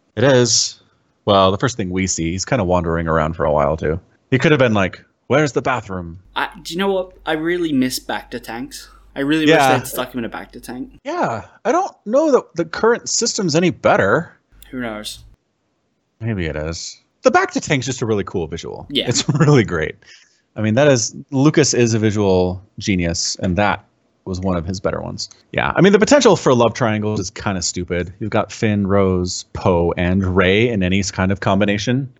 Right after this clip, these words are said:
Speaker 2: Yeah, I mean, I think Poe and C three P O have a thing going.
Speaker 1: <laughs> Why not?
Speaker 2: <laughs> Also, they changed C three P O's arm back from red.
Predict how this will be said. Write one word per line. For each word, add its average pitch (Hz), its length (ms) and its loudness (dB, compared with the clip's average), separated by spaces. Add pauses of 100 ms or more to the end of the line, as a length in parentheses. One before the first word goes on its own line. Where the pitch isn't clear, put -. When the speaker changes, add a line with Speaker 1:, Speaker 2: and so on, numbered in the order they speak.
(100)
Speaker 2:
Yeah, 110 320 -8
I 127 100 -6
mean, 131 160 -8
I 120 120 -10
think 139 260 -6 (160)
Poe 110 240 -6
and 107 200 -12
C 120 140 -10
three 117 240 -14
P 110 160 -12
O 110 60 -10
have 107 100 -12
a 123 40 -14
thing 117 260 -10
going. 110 300 -10 (480)
Speaker 1:
<laughs> - 480 2
Why 92 300 -2
not? 190 260 6 (400)
Speaker 2:
<laughs> - 60 -20 (260)
Also, 220 380 0
they 196 140 0
changed 226 560 0
C 220 200 -4
three 220 200 -6
P 220 140 -4
O's 196 160 0
arm 180 360 -2
back 156 220 0
from 165 220 -8
red. 156 400 0